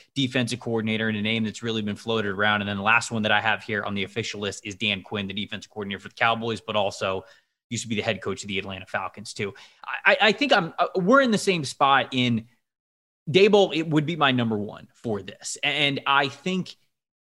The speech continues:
even beyond what Daboll has been able to do with Josh Allen, the continuity between head coach and G M is so important, right? It, it's, it, you cannot sit here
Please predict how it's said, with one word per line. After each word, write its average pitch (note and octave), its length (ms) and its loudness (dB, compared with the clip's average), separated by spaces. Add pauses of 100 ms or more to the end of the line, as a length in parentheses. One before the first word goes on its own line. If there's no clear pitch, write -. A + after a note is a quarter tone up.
(140)
even G#3 440 4
beyond B2+ 720 2
what A#2+ 560 0
Daboll A#2+ 400 0
has A2 100 -8
been G2+ 200 -10
able G#2+ 240 -6
to G#2+ 100 -12
do G#2 480 -4
with G#2 260 -4
Josh G2 440 -4
Allen, F#2+ 480 -8 (760)
the C3+ 300 -4
continuity C#3 800 -2
between A2+ 600 -4
head G#2 300 -4
coach A2+ 280 -4
and G#2+ 80 -6
G G2+ 200 -4
M G2 260 -2
is G#2+ 140 -6
so A2+ 500 -2
important, - 540 -10 (220)
right? G#2+ 260 2 (400)
It, D#3 160 -4
it's, D#3+ 380 -4
it, C#3+ 120 -10
you D3 220 -4
cannot G3 640 -2
sit - 320 -4
here C3+ 640 -2